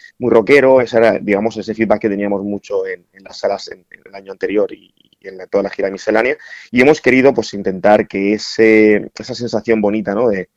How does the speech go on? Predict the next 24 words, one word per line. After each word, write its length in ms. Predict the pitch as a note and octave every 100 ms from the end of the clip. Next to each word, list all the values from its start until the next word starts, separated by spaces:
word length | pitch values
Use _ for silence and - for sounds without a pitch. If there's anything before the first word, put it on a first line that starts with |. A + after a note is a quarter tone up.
| _
de 80 | A2
terminar 320 | G2+ G2+ G#2 A2
un 80 |
bolo 140 | G2+ G#2
y 20 |
que 80 | G2
la 80 | F#2+
gente 260 | G2 G2
tenga 180 | F2 F#2+
un 220 | F#2+ F#2
feedback 240 | - F#2+ -
positivo, 520 | G2+ G2 C3+ D3+ D#3 - _
pues 160 | G#2 F#2+
se 120 | G#2
convirtiera 540 | G2 F#2+ F#2+ F2+ G2+ G#2
en 80 |
algo, 580 | G2+ F#2+ G2 F#2+ F2+ F2+
algo 180 | F#2+ G2+
de 60 | F#2
estudio, 380 | - B2+ G2
¿no? 160 | G2 C3+
Y, 320 | G#2 F2+ F2
y 20 | G2
bueno, 280 | G#2 G2